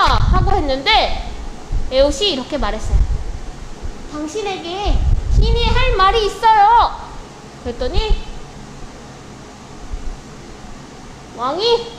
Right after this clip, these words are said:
신하들을 다 데려갔어요. 그리고 또 둘이 남은 거예요. 그리고 에옷이 에글로 왕에게 말했어요.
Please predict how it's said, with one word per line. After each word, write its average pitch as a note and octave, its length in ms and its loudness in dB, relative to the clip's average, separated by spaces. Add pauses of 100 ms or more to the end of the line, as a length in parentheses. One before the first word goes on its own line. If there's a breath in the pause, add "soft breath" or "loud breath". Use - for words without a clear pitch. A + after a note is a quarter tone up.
신하들을 F4+ 540 2
다 C#4+ 280 2 (680)
데려갔어요. C4 560 0 (540)
그리고 G#4+ 180 0
또 B4+ 160 -2
둘이 A4+ 300 -2
남은 F#4+ 300 -2
거예요. E4 500 2 (2250)
그리고 F4+ 500 -2 (180)
에옷이 C#4+ 760 2 (1080)
에글로 C#4+ 360 2
왕에게 C4+ 400 2
말했어요. A#3 460 -4